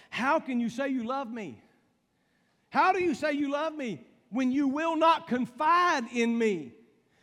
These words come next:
This is the third time you've made a fool of me, and you've not told me the secret of your strength." And watch this, verse number sixteen. I want you to get this. "With such nagging, she prodded him day after day until he was sick to death of it."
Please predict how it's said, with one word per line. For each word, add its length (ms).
This 160
is 60
the 80
third 280
time 200
you've 100
made 160
a 40
fool 240
of 80
me, 80
and 80
you've 100
not 240
told 200
me 60
the 120
secret 300
of 60
your 100
strength." 460
And 120
watch 160
this, 100
verse 240
number 160
sixteen. 340
I 40
want 140
you 60
to 60
get 160
this. 180
"With 240
such 440
nagging, 840
she 220
prodded 500
him 280
day 220
after 320
day 240
until 260
he 60
was 180
sick 420
to 120
death 400
of 180
it." 120